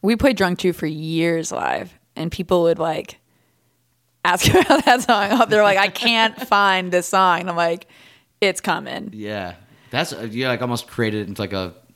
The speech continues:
Speaker 2: legendary status kind of thing where people saw you enough times it would get stuck in their head and they'd be looking for it and be like,
Speaker 1: Can't find
Speaker 2: "Damn,
Speaker 1: it anywhere.
Speaker 2: it's not there."
Speaker 1: Yeah.
Speaker 2: <laughs>
Speaker 1: Yeah.
Speaker 2: Hell yeah. So I wanted to shift a bit into your,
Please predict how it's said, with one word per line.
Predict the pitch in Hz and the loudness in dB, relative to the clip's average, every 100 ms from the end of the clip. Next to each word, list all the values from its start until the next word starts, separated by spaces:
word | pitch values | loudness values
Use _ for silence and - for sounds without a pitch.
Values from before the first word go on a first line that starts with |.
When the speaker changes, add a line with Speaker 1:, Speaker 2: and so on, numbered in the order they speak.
| _ | _
Speaker 2:
legendary | 92 101 104 98 98 92 90 | -4 -2 -2 -2 -2 -2 -4
status | - 92 87 90 | -6 -4 -6 -6
kind | 92 | -6
of | 87 | -6
thing | 92 87 | -6 -6
where | 87 | -4
people | 107 95 | -4 -4
saw | - 98 | -2 0
you | 95 | 0
enough | 95 87 | -4 -6
times | 101 101 90 | -4 -2 -4
it | |
would | 87 | -6
get | 85 | -6
stuck | - 87 | -6 -6
in | 90 | -6
their | 90 | -2
head | 101 | -2
and | 95 | -2
they'd | 90 | -4
be | 87 | -6
looking | 87 101 98 | -8 -8 -8
for | 90 95 | -6 -4
it | 90 | -4
and | 95 | -4
be | |
like, | 95 92 - - _ _ | -4 -6 -8 -20 _ _
Speaker 1:
Can't | - 165 | -6 0
find | 196 156 | 0 0
Speaker 2:
"Damn, | 180 | -4
Speaker 1:
it | |
anywhere. | 180 175 | -8 -6
Speaker 2:
it's | 135 | -2
not | 139 | -4
there." | 151 180 120 - | 0 -2 -2 -8
Speaker 1:
Yeah. | 196 190 180 170 - - | -4 -4 -4 -12 -20 -20
Speaker 2:
<laughs> | 120 - _ - _ - | -20 -20 _ -20 _ -14
Speaker 1:
Yeah. | - 185 175 - _ _ _ _ - | -2 0 0 -6 _ _ _ _ -14
Speaker 2:
Hell | 127 | -12
yeah. | 117 85 | -12 -14
So | - 120 | -8 -6
I | 123 | -4
wanted | 131 185 | -4 -2
to | |
shift | 165 196 165 | -2 -2 0
a | |
bit | 143 156 | 0 0
into | 131 147 | -2 0
your, | 127 110 110 | 0 0 -2